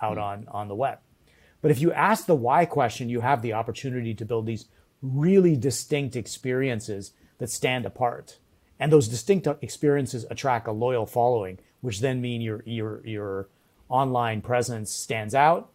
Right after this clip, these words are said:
Speaker 1: you acqu-, acquire more customers, and you grow a lot faster. And we can pick industry after industry, and we can go through fashion and travel and exercise equipment and, uh, sports, and, and we can find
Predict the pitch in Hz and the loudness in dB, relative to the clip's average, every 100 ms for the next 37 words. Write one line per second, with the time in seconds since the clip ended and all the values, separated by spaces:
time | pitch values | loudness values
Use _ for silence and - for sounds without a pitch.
0 | _ 123 110 - 160 120 131 117 110 104 | _ -10 -8 -8 -10 -4 2 2 2 -4
1 | 101 147 123 139 127 110 107 110 107 110 | -4 -4 -4 -4 -4 -6 -8 -10 -6 -6
2 | 104 98 95 101 - - - _ _ - | -4 -4 -6 -10 -16 -18 -20 _ _ 0
3 | 151 233 240 180 165 - 170 175 175 - | 6 8 8 6 4 2 4 6 6 6
4 | 156 135 123 131 113 123 139 - 160 127 | 6 6 4 0 -6 -4 -4 0 0 0
5 | 127 127 120 101 - 147 143 - 131 104 | -2 -2 -2 -8 -4 0 2 0 -6 -6
6 | - _ - 110 - 147 143 131 120 107 | -12 _ -10 -8 0 6 6 6 4 0
7 | - _ _ - 117 156 165 170 160 139 | -6 _ _ -10 -2 0 4 4 6 6
8 | 123 117 139 107 113 104 - _ _ 123 | 4 2 -2 -2 -6 -8 -12 _ _ -4
9 | 117 110 107 107 - - 202 185 123 - | -2 0 -2 -2 -2 8 12 12 10 4
10 | - 170 135 135 160 156 143 185 165 135 | -6 -2 -2 0 2 2 2 2 2 0
11 | - 156 151 131 120 | 4 6 6 4 -2